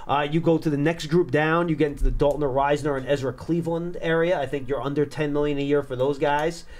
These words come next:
Uh, again, twenty-eight is Reisner, twenty-five is Ezra Cleveland. Both guys have been a little up and down, so I don't think you're getting,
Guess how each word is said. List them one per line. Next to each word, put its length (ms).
Uh, 240
again, 440
twenty-eight 540
is 120
Reisner, 480
twenty-five 560
is 100
Ezra 220
Cleveland. 500
Both 160
guys 160
have 80
been 80
a 40
little 200
up 160
and 80
down, 460
so 200
I 80
don't 140
think 160
you're 80
getting, 480